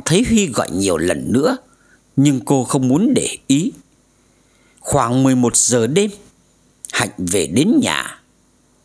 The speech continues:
Huy đã đứng chờ sẵn ở cổng. Vừa nhìn thấy vợ, Huy đã tru tréo: "Cô giỏi lắm.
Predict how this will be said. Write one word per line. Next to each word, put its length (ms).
Huy 300
đã 120
đứng 300
chờ 220
sẵn 360
ở 140
cổng. 200
Vừa 140
nhìn 240
thấy 280
vợ, 300
Huy 300
đã 200
tru 100
tréo: 300
"Cô 280
giỏi 260
lắm. 340